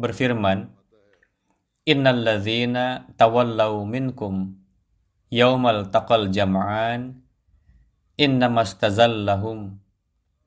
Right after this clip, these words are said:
innamastazallahumus syaitanu biba'di ma kasabu, walaqad afallahu anhum,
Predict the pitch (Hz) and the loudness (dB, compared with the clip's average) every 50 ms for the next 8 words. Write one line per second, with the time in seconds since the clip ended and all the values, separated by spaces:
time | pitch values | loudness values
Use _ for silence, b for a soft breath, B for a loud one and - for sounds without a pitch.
0 | _ 113 117 131 131 127 120 110 _ _ 117 104 101 _ _ 104 110 _ _ _ | _ _ _ _ _ _ _ _ _ _ _ _ _ _ _ _ _ _ _ _
1 | _ _ _ _ _ _ - 151 139 131 123 120 117 113 113 113 104 - - - | _ _ _ _ _ _ 0 2 2 4 2 2 0 0 0 -6 -6 -6 -10 -14
2 | - - _ _ _ _ - 120 101 107 127 123 117 110 107 107 107 117 117 107 | -18 -20 _ _ _ _ -2 -2 2 2 2 2 2 0 -4 2 4 4 4 4
3 | 117 110 107 107 107 98 - - - - 110 107 101 101 95 98 107 107 110 117 | 2 -6 -6 -6 -8 -8 -10 -10 -6 -4 -4 -2 -2 -6 -4 -2 0 2 2 2
4 | 117 117 123 131 135 - - _ _ _ _ _ _ 113 113 113 104 117 113 107 | 2 0 -4 -8 -10 -14 -18 _ _ _ _ _ _ -6 -6 -2 2 4 4 4
5 | 98 104 101 98 104 101 107 110 107 104 101 101 - - - 117 104 98 98 98 | 4 -2 -4 -4 -4 -2 -2 -2 -2 -2 -2 -2 -4 -2 -2 -4 -4 -4 -4 -8
6 | 95 95 95 B B B B B B B B - 123 120 113 110 104 - - 117 | -8 -10 -14 B B B B B B B B 4 4 6 6 6 2 2 -2 -2
7 | 101 104 101 95 104 104 98 - 127 113 107 101 110 110 113 113 107 104 101 98 | 0 -2 -4 -2 -4 -4 -2 -2 -2 -2 0 0 2 2 2 2 2 0 -2 0
8 | 110 120 117 104 107 101 98 98 95 95 - | 0 -2 -4 -4 -6 -6 -6 -6 -8 -10 -12